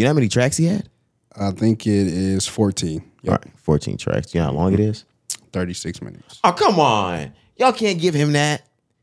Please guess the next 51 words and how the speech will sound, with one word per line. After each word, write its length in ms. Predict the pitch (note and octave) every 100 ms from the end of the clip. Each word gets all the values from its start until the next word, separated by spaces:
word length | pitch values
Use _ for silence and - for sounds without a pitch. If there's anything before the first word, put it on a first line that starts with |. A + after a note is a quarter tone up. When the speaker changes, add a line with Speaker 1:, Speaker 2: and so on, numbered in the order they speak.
| _
Speaker 1:
You 80 | -
can't 200 | G#3 G3
give 120 | F3+
him 120 | F3+ D#3
thirty-six 500 | E3 E3+ D3+ D#3 C#3+
minutes 240 | D3+ D3
of 60 | A#2+
sad, 320 | D3 D3 C#3
Corey. 400 | D3 C#3 C3+ C3 - _ _ _ _ _ _ _ _ _ -
Speaker 2:
I'm 80 | F2+
gonna 60 |
be 100 | F2+
real 220 | F2 E2+ E2+
with 200 | E2 -
you, 80 |
no, 100 | D#2+
sir. 280 | D#2 E2+ E2+ - _
Speaker 1:
Thirty-six? 1400 | _ - D3 D#3+ E3 D3+ - - E3 F3+ - - - - _ _ _ _ -
Speaker 2:
Not 160 | F2+
Speaker 1:
What 100 | A2+
if 80 | D#3
Speaker 2:
doing 80 | D#3+
Speaker 1:
you 60 | C#3+
Speaker 2:
it. 40 |
Speaker 1:
start 420 | - - B2+ A#2+
and 80 | F2
hear 120 | A#2
the 60 | G#2+
first 360 | G#2 A2 A2 -
three 180 | G#2+ G2
and 40 |
you're 80 | G2
like, 240 | E2+ C2 -
"Damn, 280 | D#2+ D2+
this 140 | C#2 B1+
good"? 340 | C#2 C2 A#1 - _ _ _ _ _
I'll 140 | F2+ F#2
be 140 | D#2+
sad 160 | D2+ C3+
Speaker 2:
I 40 |
don't 120 | C#3+
Speaker 1:
right 80 | C3+
Speaker 2:
doubt 200 | - C#3
Speaker 1:
now. 60 | A2
Speaker 2:
it. 20 |
I'm 80 | C#3+
not 140 | C#3
hating 260 | A#2+ C#3+ A2
on 100 | G#2
Fredo 260 | G2+ G2 F#2+
Bang. 320 | F#2+ F#2+ -